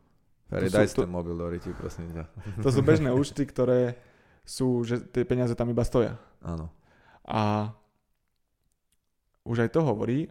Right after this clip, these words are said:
Speaker 1: o, možno keď sa na to pozrieme z druhej strany, o tom, koľko, ako ľudia investujú.
Speaker 2: Mhm.
Speaker 1: Že keď na vkladových, na bežných účtoch, teraz čo máš bežne v banke, že platíš z toho, ja neviem,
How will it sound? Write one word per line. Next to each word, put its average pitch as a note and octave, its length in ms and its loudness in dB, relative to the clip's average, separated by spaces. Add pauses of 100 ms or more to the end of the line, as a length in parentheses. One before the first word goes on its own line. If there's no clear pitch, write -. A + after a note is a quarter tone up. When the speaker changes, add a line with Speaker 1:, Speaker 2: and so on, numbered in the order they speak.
(140)
Speaker 1:
o, A2+ 320 -6
možno A2 580 -6
keď - 160 -12
sa A2+ 100 -10
na A2 120 -6
to - 80 -18
pozrieme G#2+ 260 -4
z G2+ 80 -6
druhej G#2+ 220 -4
strany, C#3 320 -6 (240)
o C#3 100 -4
tom, C3 220 0
koľko, A#2+ 240 0
ako B2 320 -2
ľudia A2+ 340 2
investujú. A2+ 640 -6 (160)
Speaker 2:
Mhm. G2+ 260 -10 (600)
Speaker 1:
Že B2+ 160 -4 (200)
keď - 180 -2 (680)
na A#2 240 -6
vkladových, A#2+ 400 -2
na A2+ 80 -4
bežných C3 320 2
účtoch, G#2+ 320 -8
teraz A2 240 -4
čo G#2 80 -4
máš A2 160 -4
bežne A2+ 320 0
v G#2+ 80 -4
banke, G#2+ 240 -6
že G#2 80 -4
platíš A2 400 -6
z - 80 -8
toho, G2+ 240 -4
ja G2+ 80 -8
neviem, G2 400 -10